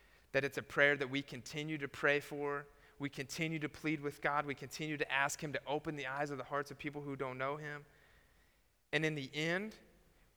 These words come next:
just like Paul says, he says, "I do not cease to give thanks for you," when God answers that prayer. I believe that the Lord wants to answer that prayer. I believe that the door, the Lord,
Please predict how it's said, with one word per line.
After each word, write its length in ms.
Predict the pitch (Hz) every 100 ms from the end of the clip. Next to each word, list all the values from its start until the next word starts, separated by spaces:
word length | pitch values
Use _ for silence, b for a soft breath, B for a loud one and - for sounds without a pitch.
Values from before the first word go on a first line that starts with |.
| _ -
just 400 | - - 160 -
like 220 | 175 147
Paul 220 | - 151
says, 440 | 156 - 139 123 113
he 100 | 135
says, 200 | - 131
"I 100 | 131
do 140 | 131
not 360 | 127 131 135 131
cease 300 | - 135 131
to 120 | -
give 240 | 127 127 120
thanks 280 | 120 113
for 140 | - 117
you," 200 | 110 110
when 120 | 110
God 220 | 110 107
answers 340 | 107 107 - 107
that 180 | 107
prayer. 380 | - 110 110 107 - b b b b
I 60 |
believe 340 | 117 123 131 131
that 140 | 135
the 80 | 131
Lord 280 | 123 131 123
wants 200 | 123 127
to 80 | 120
answer 280 | 120 - 123
that 180 | 117 -
prayer. 460 | 127 120 117 117 - - - _ _ _ _ -
I 40 | 135
believe 320 | 131 135 123
that 100 | 123
the 80 | 127
door, 320 | 127 127 123 123
the 100 | 127
Lord, 320 | 120 135 135